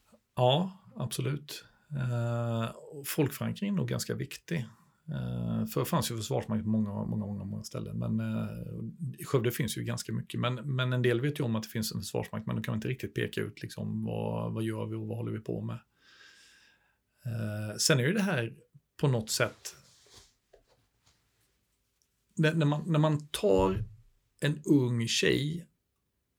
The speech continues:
som har gjort en insats och så plockar man in någon äldre herre som då, på den tiden, det, det är inget, det var inte så vanligt med, med tjejer ute. Jag menar, jag hade inte en enda tjej på min, eh,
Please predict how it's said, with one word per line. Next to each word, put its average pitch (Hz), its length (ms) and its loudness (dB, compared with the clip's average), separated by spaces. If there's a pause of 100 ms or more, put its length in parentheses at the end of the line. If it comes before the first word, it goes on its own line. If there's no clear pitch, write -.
(640)
som 147 160 0
har 131 60 2
gjort 117 180 -2
en 113 80 0
insats 107 600 -2
och 131 100 -4
så 139 140 0
plockar - 420 -2
man 131 140 2
in 107 140 4
någon 107 260 2
äldre 104 460 0
herre - 600 -4 (160)
som 123 260 -2
då, 117 300 -2 (340)
på 135 60 0
den 147 300 4
tiden, 110 300 2
det, 117 80 0
det 147 280 0
är - 20 4
inget, 156 260 2 (760)
det 127 80 4
var 180 180 4
inte 190 140 2
så - 120 -2
vanligt 123 680 -2
med, - 340 -2
med 151 160 0
tjejer 120 300 2
ute. 120 280 -2
Jag 120 280 0
menar, 123 220 0
jag 120 240 4
hade 147 180 2
inte 143 220 0
en 117 220 -2
enda 107 220 0
tjej - 320 0
på 143 140 -2
min, 104 360 0
eh, 101 580 -6